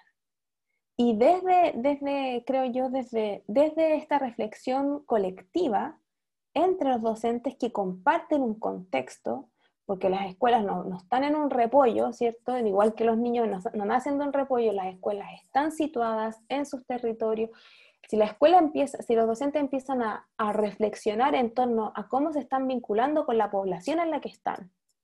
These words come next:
¿quiénes son los habitantes de esa población? Resulta que tenemos más habitantes de otras nacionalidades. ¿Cómo hacemos que el,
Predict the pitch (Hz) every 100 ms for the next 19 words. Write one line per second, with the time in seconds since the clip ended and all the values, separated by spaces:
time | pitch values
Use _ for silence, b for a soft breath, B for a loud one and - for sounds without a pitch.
0 | _ _ _ _ _ b b _ 302 349
1 | 320 311 269 254 208 202 269 294 311 294
2 | 277 269 247 220 262 208 190 247 262 233
3 | 208 220 247 233 240 294 330 277 262 269
4 | 277 247 226 220 302 320 294 262 247 233
5 | 208 202 214 247 202 - 302 359 349 254
6 | 214 196 - 220 208 196 185